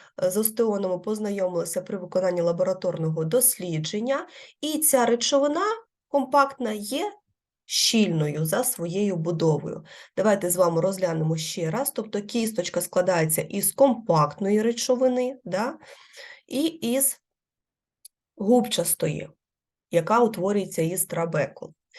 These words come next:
Е, в різних типів кісток співвідношення губчастої та компактної речовини є різними, і воно буде залежати від функції цих кісток. Ми з вами почнемо із трубчастих або довгих кісток.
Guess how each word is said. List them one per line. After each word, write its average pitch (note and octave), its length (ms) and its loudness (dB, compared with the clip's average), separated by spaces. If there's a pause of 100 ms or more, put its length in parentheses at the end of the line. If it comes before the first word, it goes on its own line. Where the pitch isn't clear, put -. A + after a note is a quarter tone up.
(420)
Е, F#3+ 100 6
в F#3+ 100 0
різних C#4+ 420 4
типів A3+ 420 -2
кісток G3 560 0
співвідношення A#3 800 0
губчастої G3 720 -2
та A#3+ 140 -2
компактної G3 720 -2
речовини C#4 680 2
є A#3 280 0
різними, G3 640 -4 (200)
і G#3 100 -6
воно C#4+ 340 2
буде A3 300 0
залежати A3 640 0
від A#3 180 -8
функції C4+ 680 -4
цих G#3 480 -2
кісток. - 640 -4 (400)
Ми F#4 160 6
з - 80 2
вами B3 240 6
почнемо A3 640 4
із A3 240 0
трубчастих A#3 920 0
або G#3 380 4
довгих F3 800 0
кісток. - 640 -2